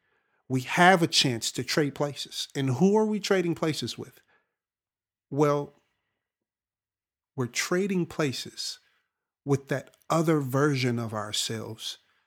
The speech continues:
that was supposed to be created sooner, sooner than today. Way back when, whenever that only if was created, and that cause turned into that negative effect,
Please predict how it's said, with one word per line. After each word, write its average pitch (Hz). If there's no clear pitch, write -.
that -
was 131
supposed -
to 131
be 127
created 117
sooner, -
sooner 180
than 113
today. -
Way 156
back 151
when, 110
whenever 139
that 147
only 151
if 139
was 120
created, 120
and 117
that 127
cause 123
turned 143
into 120
that 120
negative 123
effect, -